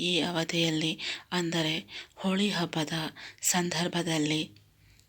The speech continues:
ಮಾನಸಿಕವಾಗಿ ಕೆಲವು ಸಮಸ್ಯೆಗಳು ಎದುರಾಗುವ ಸಾಧ್ಯತೆ ಇದೆ. ಹಾಗಾಗಿ ಈ ಅವಧಿಯಲ್ಲಿ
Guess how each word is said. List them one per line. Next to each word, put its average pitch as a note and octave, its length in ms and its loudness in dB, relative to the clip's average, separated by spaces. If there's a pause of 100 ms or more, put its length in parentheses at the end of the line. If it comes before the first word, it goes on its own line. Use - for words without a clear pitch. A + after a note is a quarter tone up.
(720)
ಮಾನಸಿಕವಾಗಿ F3+ 840 2 (160)
ಕೆಲವು E3 240 2 (120)
ಸಮಸ್ಯೆಗಳು E3 580 4 (460)
ಎದುರಾಗುವ E3 520 0 (520)
ಸಾಧ್ಯತೆ E3 500 2 (180)
ಇದೆ. D#3+ 200 2 (460)
ಹಾಗಾಗಿ E3 540 2 (460)
ಈ - 20 6 (200)
ಅವಧಿಯಲ್ಲಿ D#3+ 600 0